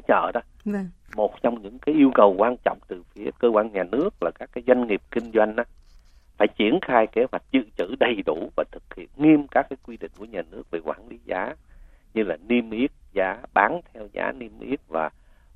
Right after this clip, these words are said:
Speaker 1: mua theo cái giá không cao hơn cái giá kê khai và kê khai lại đã công bố. Và đặc biệt là không lợi dụng cái tình hình dịch covid mười chín để đầu cơ găm hàng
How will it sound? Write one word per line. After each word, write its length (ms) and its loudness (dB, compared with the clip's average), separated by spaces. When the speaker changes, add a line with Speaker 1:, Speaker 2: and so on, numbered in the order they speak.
Speaker 1:
mua 480 6
theo 280 0
cái 140 -4
giá 280 0
không 220 -2
cao 380 6
hơn 240 4
cái 120 -4
giá 160 4
kê 120 -2
khai 280 -8
và 160 -2
kê 100 6
khai 160 2
lại 340 0
đã 60 -20
công 220 2
bố. 200 -2
Và 80 8
đặc 220 2
biệt 240 0
là 120 2
không 280 0
lợi 200 8
dụng 120 2
cái 140 -2
tình 220 2
hình 160 -20
dịch 120 -16
covid 340 -8
mười 140 -18
chín 80 -14
để 260 -4
đầu 300 6
cơ 280 4
găm 260 0
hàng 240 -8